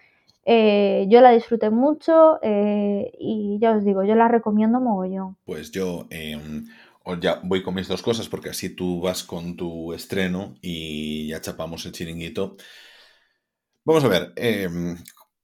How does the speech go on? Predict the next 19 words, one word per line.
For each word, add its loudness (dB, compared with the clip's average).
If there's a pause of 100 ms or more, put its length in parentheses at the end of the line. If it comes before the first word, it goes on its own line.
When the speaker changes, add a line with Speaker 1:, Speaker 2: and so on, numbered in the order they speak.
(300)
Speaker 2:
os -2
voy 2
a 0
recomendar 2
un 0
poquito, 0
haciendo -4
un -8
poquito -4
de -2
autopromoción, -4
el -12
tema -6
de -8
la -10
serie. -8
Puf, -10
es -12
que -16